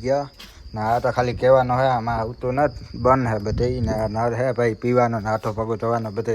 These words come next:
આ પાણી હે, બીજે ક્યાંય પાણી નથી. હાવ મિત્રો ભાવે એવું નથી, પણ મજબૂરીમાં તો ભાઈ પીવું પડે. તો આપણે હવે હાથ પગ ધોઈ નાખીએ, કેમ કે હાલત થઈ ગઈ ખરાબ. તો આપણે હાથ પગ ધોઈને કમ્પ્લીટ મિત્રો આવી ગયા ગાડીએ. ને હવે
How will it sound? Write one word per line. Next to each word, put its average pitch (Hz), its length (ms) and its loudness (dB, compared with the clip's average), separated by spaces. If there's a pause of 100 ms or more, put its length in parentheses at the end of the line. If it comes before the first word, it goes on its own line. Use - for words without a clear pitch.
આ 110 120 -6
પાણી 113 280 -6
હે, 135 120 2
બીજે 110 320 -4
ક્યાંય 110 300 -6
પાણી 117 320 0
નથી. - 260 0 (460)
હાવ 123 180 6 (140)
મિત્રો 120 280 0
ભાવે 113 280 2
એવું 120 260 2
નથી, 127 180 0
પણ 110 200 -2
મજબૂરીમાં 113 600 -4
તો 107 140 -8
ભાઈ 113 200 -4
પીવું 120 360 -2
પડે. 110 240 0 (440)
તો - 80 -6
આપણે 107 220 -2
હવે 104 160 -2
હાથ 113 200 -2
પગ 104 200 -6
ધોઈ 120 240 -4
નાખીએ, 113 460 -8
કેમ 113 160 -12
કે 107 120 -18
હાલત 110 360 -10
થઈ 120 200 -10
ગઈ 113 220 -10
ખરાબ. 113 280 -8 (1900)
તો - 80 -4
આપણે 127 280 4
હાથ 143 200 2
પગ 139 120 4 (100)
ધોઈને 143 320 4
કમ્પ્લીટ 135 500 -4
મિત્રો 131 240 4
આવી 127 300 4
ગયા 113 200 2
ગાડીએ. 135 460 4 (460)
ને 117 100 -2 (160)
હવે 123 180 4